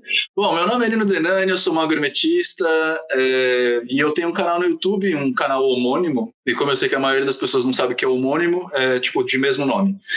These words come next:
o canal do Nino Denani. É, e eu falo de magia, basicamente eu faço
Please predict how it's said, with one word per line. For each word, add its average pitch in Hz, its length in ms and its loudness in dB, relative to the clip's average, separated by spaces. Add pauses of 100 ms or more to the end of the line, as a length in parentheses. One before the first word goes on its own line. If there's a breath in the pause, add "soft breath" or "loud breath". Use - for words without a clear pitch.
(300 loud breath)
o 110 100 -4
canal 120 320 0
do 127 120 0
Nino 127 260 2
Denani. 113 380 0 (520 loud breath)
É, 135 540 0
e 190 140 2
eu 262 140 0
falo 285 260 -2
de 269 100 -4
magia, 285 560 0 (180)
basicamente 202 640 0
eu 208 60 -2
faço 196 520 0